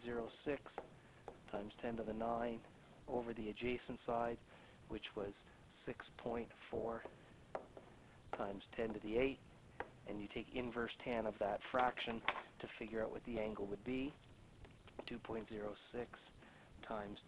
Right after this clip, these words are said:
ten to the nine, divide by six point four times ten to the eight,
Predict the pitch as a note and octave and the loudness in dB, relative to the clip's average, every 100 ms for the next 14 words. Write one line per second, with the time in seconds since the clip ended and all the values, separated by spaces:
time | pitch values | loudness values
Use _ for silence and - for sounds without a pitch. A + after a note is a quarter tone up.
0 | - A2 G#2+ G#2+ G2 G2+ A2 A2 A2+ A2 | -4 -2 -2 -4 -4 -2 0 0 -2 -4
1 | - - G2 G#2 A2 A2 G#2 A2+ G#2+ G#2+ | -8 -6 -4 2 2 2 0 0 2 -2
2 | - B2+ - - G#2 G#2 - - D#3+ D#3 | -4 -8 -8 -6 -6 -6 -2 6 8 10
3 | D3+ - A2+ A2+ - C3 A#2 G#2+ G#2+ A2+ | 8 4 2 2 0 0 0 0 4 4
4 | A#2+ | 4